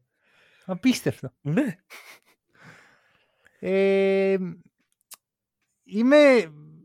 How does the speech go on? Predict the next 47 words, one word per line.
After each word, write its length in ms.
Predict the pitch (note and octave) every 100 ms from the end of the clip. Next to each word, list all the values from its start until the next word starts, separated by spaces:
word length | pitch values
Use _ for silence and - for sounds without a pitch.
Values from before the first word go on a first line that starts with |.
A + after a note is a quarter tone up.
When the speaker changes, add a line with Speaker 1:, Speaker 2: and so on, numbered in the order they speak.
| D#3+ F#3
Speaker 1:
ξέρεις, 300 | C#4+ A#3+ E3+ D#3+ - -
απ' 160 | E3 G3
τη 140 | G#3
μία, 240 | G3+ A#3 B3+
ξέρεις, 280 | - A3+ - _
μπορώ 200 | - G#3
να 80 | A3
πω 100 | G#3
τα 300 | G3+ E3+ D3+ _
στάνταρ 600 | - - E3 D#3+ C#3+ C#3
ότι, 260 | B2+ C3
«Α, 240 | D3 D#3+ D#3
ο 60 |
Παναθηναϊκός 760 | C#3+ C#3+ - C3+ B2 - E3 D#3
δεν 120 | D3
κάνει 260 | C#3+ C#3+ C3
τίποτα, 580 | D3+ C#3+ D3 C#3+ D3
δεν», 220 | C3+ C#3+ C#3
τα 80 | F#3
έχουμε 180 | G3+
ξαναπεί 540 | F#3+ G3 E3+ D3+ F3 E3+
όμως 240 | C#3 A#2
αυτά. 400 | - _ A#2+ C3 _ _ _
Speaker 2:
Μμμ. 280 | C3 B2 B2 - _ _ _ _ -
Speaker 1:
Δηλαδή 180 | D#3 F#3
για 80 | F#3+
τον 80 |
Ολυμπιακό 400 | F#3 F3 F3 F3
ήταν 220 | G#3 A3 G3+ -
special 340 | G3+ G#3 A3
γιατί 180 | G#3 F#3
πάει 160 | - G3+
καλά, 420 | F#3+ F3 E3+ A#2
για 160 | B2 C#3+
τον 120 | D#3+
Παναθηναϊκό 520 | D#3+ D3+ F3 F3 G#3+
δεν 180 | G#3 G3
έχει 240 | F#3 - C3+
νόημα. 360 | A#2 A#2+ C3+
Speaker 2:
Ναι, 240 | C#3+ D#3 C3+
ναι, 120 | C3
ναι, 140 | B2+
δεν 140 | B2 C3
χρειάζεται 480 | C#3 A#2+ A#2 A#2+ B2+
όντως 220 | A2+ D#3+
και 60 | E3
Speaker 1:
Ε, 1120 | E3 E3 E3+ E3+ E3 E3 E3 E3 E3 E3+